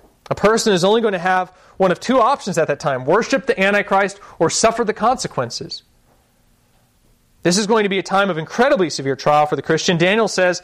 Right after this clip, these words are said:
that at that time the saints of the Most High will be given into the hands of the Antichrist, and he'll wear them out for time, times, and half a time.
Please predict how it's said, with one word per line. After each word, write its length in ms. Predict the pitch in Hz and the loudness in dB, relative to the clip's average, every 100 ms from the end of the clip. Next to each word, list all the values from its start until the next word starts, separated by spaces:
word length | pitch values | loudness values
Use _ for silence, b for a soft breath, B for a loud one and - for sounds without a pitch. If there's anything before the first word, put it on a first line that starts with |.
| B B B | B B B
that 160 | 165 | 0
at 280 | 170 208 226 | 2 0 0
that 180 | 220 208 | -2 -2
time 280 | 190 185 175 | 0 0 0
the 80 | 156 | -2
saints 380 | - 202 220 | -2 -2 -2
of 60 | 180 | -4
the 80 | 170 | 0
Most 260 | 185 196 | 0 0
High 360 | - 190 185 175 B - | 0 2 2 -2 B -2
will 80 | 156 | 0
be 100 | 151 | 0
given 220 | 185 185 | 0 0
into 180 | 180 151 | -2 -4
the 80 | |
hands 460 | 147 208 240 254 220 | -2 0 2 0 -2
of 80 | 175 | -2
the 120 | 175 | -2
Antichrist, 600 | 165 160 - 165 160 - B - | -4 -4 -2 -2 -2 -8 B -4
and 100 | 165 | 0
he'll 160 | 156 | 2
wear 260 | 160 190 214 | 2 2 2
them 140 | 196 | 0
out 240 | 180 185 180 | 2 0 -2
for 100 | 143 | -8
time, 440 | - 196 208 208 | 0 0 0 -2
times, 400 | 196 190 190 170 | -2 0 0 -2
and 100 | 156 | -2
half 240 | 180 175 | 0 0
a 40 | 143 | -2
time. 340 | 156 127 120 | -4 -4 -6